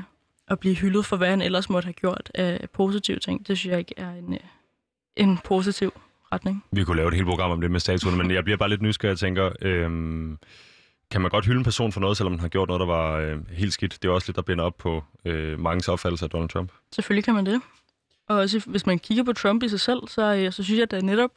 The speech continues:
Speaker 1: som jeg også har været inde på hele programmet, så synes jeg, at man netop skal hylde Trump for den økonomi, han har ført. U S A har en historisk god økonomi. Arbejdsløsheden er historisk lav. Derfor må det gå godt i U S A økonomisk,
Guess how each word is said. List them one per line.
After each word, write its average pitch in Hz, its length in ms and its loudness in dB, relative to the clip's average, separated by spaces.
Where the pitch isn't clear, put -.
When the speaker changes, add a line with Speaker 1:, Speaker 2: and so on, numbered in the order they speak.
Speaker 1:
som 202 180 -8
jeg 175 100 -2
også 185 160 0
har 202 100 0
været 180 140 0
inde 202 120 2
på 214 100 0
hele 208 160 -2
programmet, 208 400 -4
så 220 80 -6
synes 208 220 -6
jeg, 214 100 2
at 185 220 -4
man 190 120 2
netop 262 280 2
skal 262 120 0
hylde 240 220 2
Trump 220 260 0
for - 140 -6
den 208 220 -4
økonomi, 233 520 0
han 240 100 0
har 226 60 2
ført. - 320 -4
U 190 100 2
S - 100 0
A 277 140 2
har 220 240 2
en 170 220 0
historisk 240 560 0
god 240 240 0
økonomi. 214 380 0
Arbejdsløsheden 196 840 -2
er 170 220 0
historisk 170 680 -6
lav. 208 420 0
Derfor 220 260 2
må 190 120 2
det 175 100 -2
gå 208 180 2
godt 226 320 0
i 233 100 2
U 185 100 0
S 180 80 0
A 247 200 2
økonomisk, 262 600 0